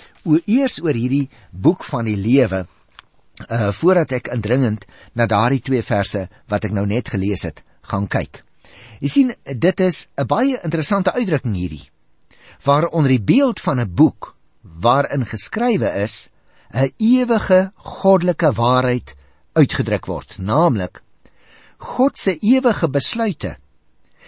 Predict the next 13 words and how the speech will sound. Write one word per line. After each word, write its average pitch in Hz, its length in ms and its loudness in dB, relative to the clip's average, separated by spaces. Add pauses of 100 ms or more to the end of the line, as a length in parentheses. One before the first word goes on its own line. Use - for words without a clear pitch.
(120)
en 170 200 4
sy 240 460 0
alwetende 170 960 0
verkiesing 131 680 -2 (560)
ten 165 280 2
opsigte 185 500 -2
van 135 240 0
wie 123 140 2
die 135 120 -4 (100)
ewige 127 280 0
lewe 107 320 0
deelagtig 95 680 -6
is. - 340 -10